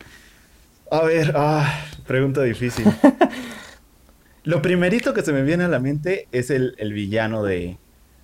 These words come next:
Speaker 1: de cartón. O sea, es un villano nada interesante, con el cual pocas veces, este, empatizamos. O sea,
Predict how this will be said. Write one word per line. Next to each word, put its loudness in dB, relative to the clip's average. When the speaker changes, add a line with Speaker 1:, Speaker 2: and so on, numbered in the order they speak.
Speaker 1:
de -4
cartón. -4
O -12
sea, 0
es -2
un -4
villano 0
nada 0
interesante, -4
con -2
el -2
cual 0
pocas 0
veces, 0
este, -4
empatizamos. -4
O -8
sea, -2